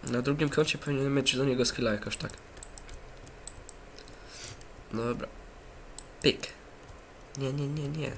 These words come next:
Nie wiem, czy to jest tak automatycznie, że bije dwa strzały naraz. Ta, bije automatycznie. A tam co robisz?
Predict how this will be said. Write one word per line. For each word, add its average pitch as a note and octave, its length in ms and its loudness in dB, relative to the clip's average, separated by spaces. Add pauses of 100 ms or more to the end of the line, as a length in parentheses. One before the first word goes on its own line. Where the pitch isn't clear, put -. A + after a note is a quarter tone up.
(440)
Nie C#3+ 60 2
wiem, A#2+ 80 4
czy - 140 0
to - 100 0
jest A2+ 180 2
tak - 160 0
automatycznie, A#2+ 600 2
że C#3+ 120 4
bije C#3+ 180 4
dwa C3+ 140 -2
strzały C3+ 280 4
naraz. B2 360 4 (560)
Ta, B2 220 4
bije A2 180 2
automatycznie. A2 640 0 (2500)
A - 60 2
tam D#3 260 10
co C#3 220 12
robisz? A#2+ 360 10